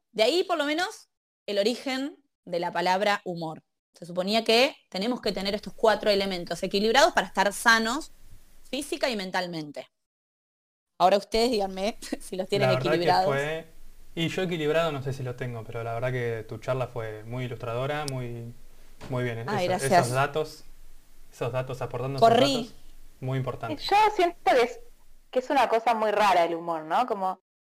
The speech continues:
Speaker 3: en general, me parece, ¿no? Que se produce cuando algo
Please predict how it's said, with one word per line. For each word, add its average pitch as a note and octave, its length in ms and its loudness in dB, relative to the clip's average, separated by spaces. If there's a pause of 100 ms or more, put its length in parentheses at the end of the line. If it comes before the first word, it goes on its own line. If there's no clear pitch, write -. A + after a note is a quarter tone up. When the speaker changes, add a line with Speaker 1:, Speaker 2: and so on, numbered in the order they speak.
(300)
Speaker 3:
en G#3 120 -10
general, C4+ 460 4 (520)
me G3 140 -2
parece, G3+ 400 2
¿no? G3 160 0
Que A3 120 2
se G3 140 -4
produce B3 680 2
cuando F#3+ 680 2
algo B3 580 4